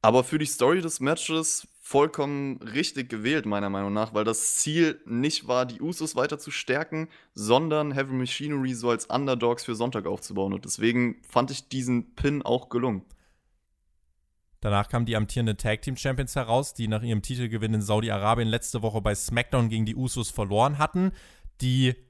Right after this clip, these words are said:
Speaker 2: Heels wieder mit der Dominanz. Miz zog Otis vom Apron und verhinderte zunächst den Hottag, aber Otis verhinderte den entscheidenden Pin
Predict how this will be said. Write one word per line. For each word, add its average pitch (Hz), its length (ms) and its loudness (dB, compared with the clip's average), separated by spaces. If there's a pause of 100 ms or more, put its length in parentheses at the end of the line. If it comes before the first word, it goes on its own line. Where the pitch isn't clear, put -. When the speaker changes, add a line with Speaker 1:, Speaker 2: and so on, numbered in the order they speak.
(220)
Speaker 2:
Heels 196 340 4
wieder 175 160 4
mit 170 120 4
der 156 120 4
Dominanz. 143 500 2
Miz 147 240 0
zog 139 240 -2
Otis 156 280 0
vom 127 160 -2
Apron 143 360 -2
und 127 100 -2
verhinderte 139 460 2
zunächst 139 400 -4
den 117 140 2
Hottag, 143 340 2
aber 113 300 0
Otis 143 480 2
verhinderte 123 520 -2
den 110 180 -4
entscheidenden 139 720 0
Pin 190 420 2